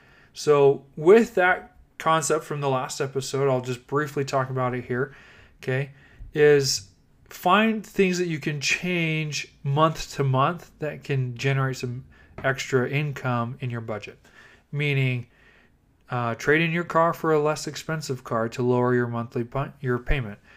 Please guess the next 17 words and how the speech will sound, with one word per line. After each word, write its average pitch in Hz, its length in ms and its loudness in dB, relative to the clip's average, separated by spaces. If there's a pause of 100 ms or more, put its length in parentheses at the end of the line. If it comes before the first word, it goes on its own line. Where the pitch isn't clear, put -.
(160)
okay? 123 320 -4 (480)
Go 139 160 6
from 147 180 -2
an 147 140 0
expensive 151 560 0
gym 160 380 0
to 160 280 0
a - 20 2
less 156 400 -2
expensive 127 560 -6
gym, 98 340 -14 (1000)
right? 120 320 -6 (260)
Uh, 117 240 -2
cancel 147 360 0
your 156 220 2
Audible 147 400 8
membership, 131 760 0